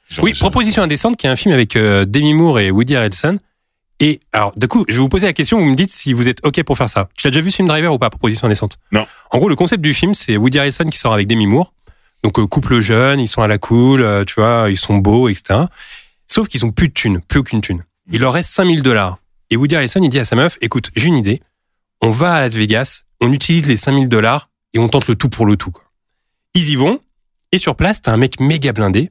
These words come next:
Speaker 2: méga beau gosse, qui est joué par Robert Redford. Et Robert Redford, il a un, il a un crush pour Demi Moore.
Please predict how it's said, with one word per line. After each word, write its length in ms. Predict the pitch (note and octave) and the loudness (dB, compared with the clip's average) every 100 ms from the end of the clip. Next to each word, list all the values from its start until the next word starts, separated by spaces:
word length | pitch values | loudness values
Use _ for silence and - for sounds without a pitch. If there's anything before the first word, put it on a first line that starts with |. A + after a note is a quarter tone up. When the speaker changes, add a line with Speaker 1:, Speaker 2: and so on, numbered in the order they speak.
| - | -2
Speaker 2:
méga 240 | A#2+ A2+ F#2+ | -2 0 -2
beau 100 | F#2+ | 0
gosse, 360 | F#3 A3+ - - | 0 0 -6 -6
qui 80 | - | -2
est 40 | |
joué 120 | G#2 A#2+ | 0 -2
par 180 | F#2+ | -2
Robert 280 | F#2+ A#2 A#2+ | -2 -2 -2
Redford. 320 | F#2+ - D3+ G3+ _ _ _ _ _ _ - | -4 -4 -4 -4 _ _ _ _ _ _ -4
Et 20 | |
Robert 220 | E3+ G3 | 0 0
Redford, 240 | D#3+ - B3 | 0 0 2
il 120 | C#3+ | 2
a 60 | C3 | 2
un, 300 | B2 A#2+ A#2 | 2 2 2
il 120 | A#2 | 2
a 60 | B2 | 0
un 80 | |
crush 300 | A#2 A3 - | 0 -2 -2
pour 140 | - B2 | -2 0
Demi 200 | C#3+ C3+ | 2 2
Moore. 260 | A2+ G2+ | 2 -2